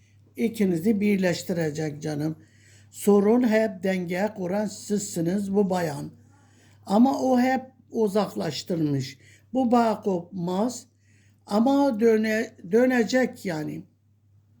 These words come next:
Sen bunu devam etmeye çalış ki o döndüğü zaman çok pişmanlıkla dönecek. Çok da sizden af dileyecek. Sabrın sanki onu zorluyor.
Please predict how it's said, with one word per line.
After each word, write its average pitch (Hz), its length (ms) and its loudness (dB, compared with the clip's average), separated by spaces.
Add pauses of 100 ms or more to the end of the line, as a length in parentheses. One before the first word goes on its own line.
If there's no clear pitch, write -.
(580)
Sen 302 400 4
bunu 240 280 4
devam 247 300 0
etmeye 202 580 -2
çalış 185 460 -6
ki 254 320 -2 (120)
o 190 180 -4
döndüğü 175 420 0
zaman 185 520 -2 (440)
çok 240 300 -4
pişmanlıkla 180 840 -4
dönecek. 214 580 2 (520)
Çok 226 420 -2
da 208 360 -2 (540)
sizden 208 480 0
af 185 380 -6
dileyecek. 190 720 0 (680)
Sabrın 220 840 0
sanki 208 840 -2
onu 196 380 -2
zorluyor. 160 680 0